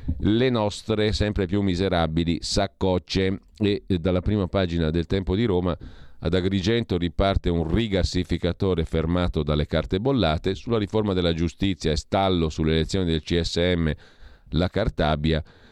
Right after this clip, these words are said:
ci riprova oggi. Il tavolo delle riforme partorisce il solito topolino, scrive ancora Il Tempo di Roma. E poi l'affondo di Matteo Renzi alla prima udienza del processo Open.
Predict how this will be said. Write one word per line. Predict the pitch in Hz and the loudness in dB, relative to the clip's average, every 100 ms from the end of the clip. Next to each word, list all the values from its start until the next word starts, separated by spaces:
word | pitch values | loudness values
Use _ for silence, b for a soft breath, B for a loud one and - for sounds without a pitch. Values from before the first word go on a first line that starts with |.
| B B | B B
ci | - 101 | -2 0
riprova | 90 85 82 82 104 | 0 0 0 2 2
oggi. | 123 92 87 82 101 | 2 2 2 0 0
Il | 117 92 | 0 0
tavolo | - 117 98 90 | 0 0 2 2
delle | 90 | 2
riforme | 101 143 - 80 80 85 82 | 0 0 0 0 2 0 0
partorisce | - 95 - 101 80 78 85 | 0 -2 0 0 0 0 -2
il | |
solito | 80 82 78 78 78 | 0 0 0 0 -2
topolino, | - 73 76 73 64 65 | -2 -2 0 0 -2 -4
scrive | 60 - 65 64 | -4 -2 -2 0
ancora | 65 - 67 67 65 _ | -2 0 0 0 -4 _
Il | 98 104 107 - | -2 0 -2 -4
Tempo | 87 82 82 76 | -2 0 0 -2
di | 71 | -2
Roma. | 67 55 55 | -2 -2 -4
E | 57 | -4
poi | - 101 95 - | -2 0 0 0
l'affondo | 87 - - 117 95 76 | -2 -2 0 0 2 2
di | 76 | 2
Matteo | 80 85 95 101 | 0 0 0 0
Renzi | 107 117 117 - | 2 0 -2 -2
alla | 71 73 | -2 0
prima | - 95 | 0 2
udienza | 80 78 82 85 - | 0 2 0 0 0
del | 71 67 | -2 0
processo | - 69 73 69 - 71 - | -2 -2 -2 -2 -2 -4 0
Open. | 92 92 - 117 120 123 | 0 0 2 2 2 0